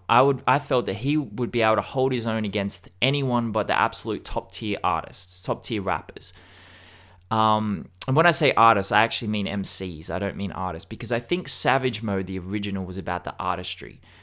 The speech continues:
where he created a inhospitable sonic environment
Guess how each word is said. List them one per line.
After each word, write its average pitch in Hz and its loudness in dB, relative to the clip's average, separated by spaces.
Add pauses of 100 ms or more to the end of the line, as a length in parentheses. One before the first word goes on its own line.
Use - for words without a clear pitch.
where 104 2 (300)
he 120 -10
created 139 -2
a 107 0
inhospitable 120 -2
sonic 110 0
environment 98 -2